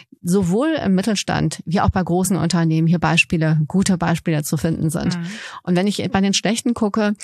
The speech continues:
Speaker 1: häufig ist es so, da springt ein Unternehmen auf irgendwas drauf, wie ich gerade schon mit dem eins Komma fünf Grad erwähnt habe, ne?
Speaker 2: Mhm.
Speaker 1: Das eins Komma fünf Grad ist ja so ein markante, eine markante Zahl.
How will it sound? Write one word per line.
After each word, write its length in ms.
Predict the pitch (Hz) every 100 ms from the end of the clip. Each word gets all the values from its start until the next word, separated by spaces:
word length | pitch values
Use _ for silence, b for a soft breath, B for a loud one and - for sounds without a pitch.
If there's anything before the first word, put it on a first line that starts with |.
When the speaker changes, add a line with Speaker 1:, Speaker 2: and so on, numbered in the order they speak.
| B B B
Speaker 1:
häufig 280 | 185 247 254
ist 160 | 208 208
es 140 | -
so, 280 | 196 190 196
da 120 | 190
springt 320 | 185 - 202 202
ein 60 |
Unternehmen 460 | 156 190 185 180 180
auf 140 | 175
irgendwas 360 | - 165 165 160
drauf, 320 | - 143 156
wie 60 | 170
ich 100 | -
gerade 200 | 170 175
schon 120 | 185
mit 100 | 175
dem 100 | 175
eins 240 | 151 170
Komma 200 | - 165
fünf 240 | - 156 -
Grad 240 | 170 165
erwähnt 360 | 151 151 156 160
habe, 320 | 147 147 147
ne? 120 | 185
Speaker 2:
Mhm. 160 | 185 185 B B B B
Speaker 1:
Das 140 | - -
eins 200 | 185 208
Komma 200 | 226 202
fünf 240 | 196 190
Grad 280 | 185 185 214
ist 120 | 190
ja 120 | 196
so 100 | 180
ein 60 | 185
markante, 580 | 175 170 - 196 214 196
eine 320 | 185 170 180
markante 480 | 185 180 185 190 175
Zahl. 480 | - 156 147 143